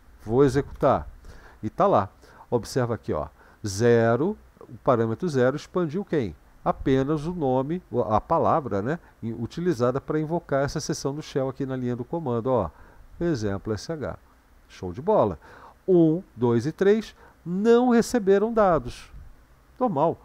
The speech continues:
Você pode tanto, eh, expandir algo que não existe, quanto não prever a, a necessidade de expandir algo que venha a existir. Que é o que eu vou mostrar aqui agora, né? Porque o resto é tudo consequência de não ter argumento nenhum.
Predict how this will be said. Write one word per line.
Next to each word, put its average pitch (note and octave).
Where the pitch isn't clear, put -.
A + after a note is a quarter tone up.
Você -
pode G#2
tanto, F3
eh, B2
expandir C#3+
algo A#2
que C3+
não C#3+
existe, E3
quanto D#3
não E3
prever D3+
a, C3+
a C3+
necessidade D3
de C#3
expandir C3+
algo A#2+
que -
venha C#3
a A2+
existir. G2
Que -
é C3+
o E3
que -
eu A3+
vou G#3+
mostrar C3+
aqui C#3
agora, A2+
né? A2
Porque -
o D#3
resto F3+
é A3+
tudo G#3+
consequência D3+
de D#3
não D#3+
ter C#3
argumento A#2
nenhum. D#3+